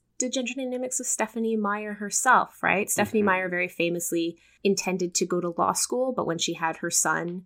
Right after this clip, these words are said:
Speaker 1: she couldn't imagine a life outside of the home that didn't involve centering him, and she gave up any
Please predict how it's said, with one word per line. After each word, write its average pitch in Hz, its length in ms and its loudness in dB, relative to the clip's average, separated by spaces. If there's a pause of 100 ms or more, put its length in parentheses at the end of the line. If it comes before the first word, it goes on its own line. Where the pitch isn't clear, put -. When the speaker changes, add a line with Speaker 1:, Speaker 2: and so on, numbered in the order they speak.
(160)
Speaker 1:
she - 180 -4
couldn't 185 300 0
imagine 170 480 -2
a 175 120 0
life 165 280 0
outside 113 340 -4
of - 100 -10
the 151 80 -8
home 160 380 -4
that 170 160 -6
didn't 160 360 -10
involve 180 440 -6
centering 165 480 -4
him, 175 300 -4
and 165 120 -4
she - 140 0
gave 160 240 -2
up 165 160 2
any 170 380 -6